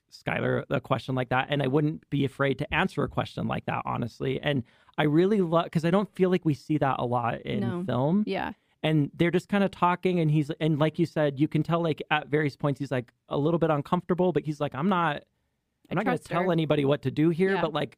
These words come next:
Speaker 1: I also am allowed to have, like, some feeling about
Speaker 2: Yeah.
Speaker 1: this." And he, he hangs out with them, and they're speaking Korean 'cause the guy does, barely speaks English. And the husband is, like, you can tell, like, feeling really left out and, like, maybe a little bit insecure about that.
Speaker 2: Yeah.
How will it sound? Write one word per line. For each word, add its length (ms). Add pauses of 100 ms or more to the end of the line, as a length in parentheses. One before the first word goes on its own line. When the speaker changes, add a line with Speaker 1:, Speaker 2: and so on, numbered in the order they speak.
Speaker 1:
I 100
also 320
am 120
allowed 280
to 60
have, 180
like, 180
some 220
feeling 340
about 200
Speaker 2:
Yeah. 100
Speaker 1:
this." 300
And 140 (480)
he, 280
he 180
hangs 300
out 160
with 140
them, 200
and 100
they're 200
speaking 380
Korean 380
'cause 160
the 100
guy 180
does, 320
barely 400
speaks 340
English. 420 (340)
And 340
the 80
husband 320
is, 120
like, 180 (120)
you 140
can 160
tell, 160
like, 140
feeling 340
really 180
left 300
out 260
and, 160
like, 240
maybe 280
a 60
little 220
bit 140
insecure 480
about 300
that. 320
Speaker 2:
Yeah. 240